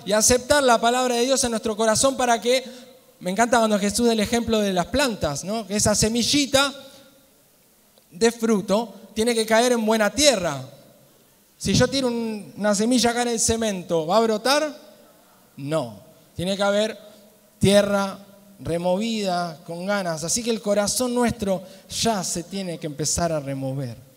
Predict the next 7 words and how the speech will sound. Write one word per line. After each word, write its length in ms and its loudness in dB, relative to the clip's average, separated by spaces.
¿sí? 240 -12
Para 220 -2
que 140 -6
esa 220 0
semilla 640 -2
se 220 -6
plante 680 -2